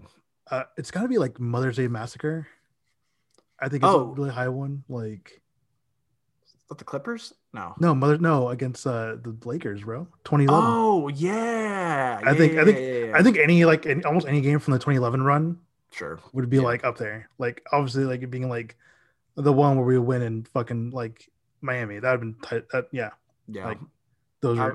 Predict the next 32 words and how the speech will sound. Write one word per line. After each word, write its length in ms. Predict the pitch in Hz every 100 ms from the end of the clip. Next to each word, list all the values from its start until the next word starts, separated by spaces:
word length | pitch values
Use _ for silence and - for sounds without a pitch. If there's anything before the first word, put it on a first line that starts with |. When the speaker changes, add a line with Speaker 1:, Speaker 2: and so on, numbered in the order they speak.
| -
Speaker 2:
would 200 | 185 _
go 160 | 139 127
for 60 | 120
Speaker 1:
winners. 60 |
Speaker 2:
that. 340 | 113 117 117 120
I 80 | 139
mean, 220 | 156 147 160
maybe 420 | 151 143 151 156
the 180 | 143 135
Vince 360 | 113 123 143
shot 500 | - - 135 135 135 _ _ _
in 120 | 160 117
San 240 | 127 120
Antonio. 280 | 113 117 113
Speaker 1:
That'd 180 | 135 147
be 60 |
Speaker 2:
That, 80 | 120
Speaker 1:
fun. 160 | 113 107
Yeah, 60 | 117
that's 180 | 123
a 20 | -
Speaker 2:
that'd 80 | 113
Speaker 1:
fun 80 | 113
Speaker 2:
be 60 |
Speaker 1:
game. 80 | 110
Speaker 2:
cool. 80 | 123
Speaker 1:
That's 160 | 123 113
a 60 |
super 280 | - - 107
fun 200 | 107 113
game 140 | 110
too. 180 | 113 120